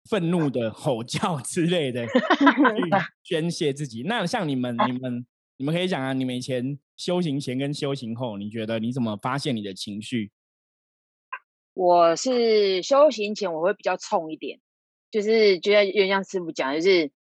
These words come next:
Speaker 2: 你怎么来，我就怎么去，就会直接，直接是，反正你让我不好过，我也不会让你好过，这样，就直接，
Speaker 1: 就别人如果
Speaker 2: 直接对杠。
Speaker 1: 干掉你，就会干掉他就对了。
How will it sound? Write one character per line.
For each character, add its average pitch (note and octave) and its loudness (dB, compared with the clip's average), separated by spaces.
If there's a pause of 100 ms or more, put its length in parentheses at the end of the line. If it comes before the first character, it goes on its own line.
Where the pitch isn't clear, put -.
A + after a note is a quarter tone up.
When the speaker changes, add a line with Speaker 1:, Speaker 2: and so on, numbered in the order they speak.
(300)
Speaker 2:
你 F3 -4
怎 F3 2
么 D3 2
来， C#3 4
我 C3+ -2
就 E3 0
怎 C#3 -10
么 A#2 -12
去， - -12 (720)
就 F#3 4
会 F#3+ 6
直 E3+ -2
接， D#3 2 (540)
直 - -10
接 F#3 4
是， E3+ 4
反 E3+ 4
正 G#3+ 4
你 G3 2
让 G3+ 4
我 D#3+ -2
不 - -6
好 F3 2
过， F#3+ -2
我 F#3 2
也 D3+ 0
不 C#3+ -10
会 E3 -2
让 E3+ -2
你 D3 -14
好 C#3 -8
过， C3+ -8
这 D3 -6
样， C#3 -4
就 E3+ 0
直 - -10
接， F#3+ 4
Speaker 1:
就 D#3+ 6
别 D3+ 6
人 E3+ 6
如 F3 8
果 D3+ 8
Speaker 2:
直 C3 8
接 B2+ 6
对 A#2+ 2
杠。 C#3+ 4
Speaker 1:
干 E3+ 4
掉 C3+ 6
你， B2 4
就 A#2+ 4
会 C3+ 8
干 C#3 2
掉 A2+ 2
他 A#2 -2
就 A#2+ 2
对 A#2 0
了。 G2+ -2